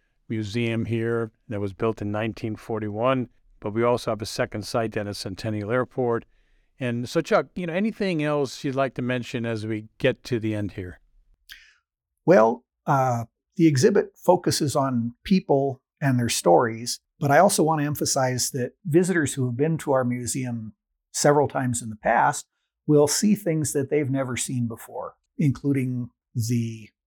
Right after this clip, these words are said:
Speaker 2: cockpit procedures trainer from the A T G Javelin two-seat business jet that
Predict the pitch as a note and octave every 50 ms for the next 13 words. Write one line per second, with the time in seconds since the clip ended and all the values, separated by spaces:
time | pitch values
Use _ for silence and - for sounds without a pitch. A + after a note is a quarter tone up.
0 | _ - - - D3 C3+ - - - D3+ - - - A#2 - - D#3+ D3+ C#3+ D3
1 | C#3+ C3+ - - - C#3+ C3+ C3+ C#3 C#3 C#3 B2+ B2+ - - C3+ C3 B2+ B2 B2
2 | B2 B2 A2 A2+ B2 A#2 A#2 A#2 A#2 - - - D3+ C#3 C#3 - - C#3 C3 A#2+
3 | - C#3 C3+ C3 C3 C3 B2 A2+ - C3+ B2 C3+ D3+ C#3 C3+ C3+ C3+ B2+ C3 C3
4 | - _ _ _ _ _ _ - - - D#3+ - - - D3 C#3+ C#3+ _ _ -
5 | B2+ D3 D#3+ E3 B2+ - D3 C3+ B2 - - - - _ _ G#2 - C3+ A#2 C3
6 | D3 - - _ _ _ _ - C#3+ -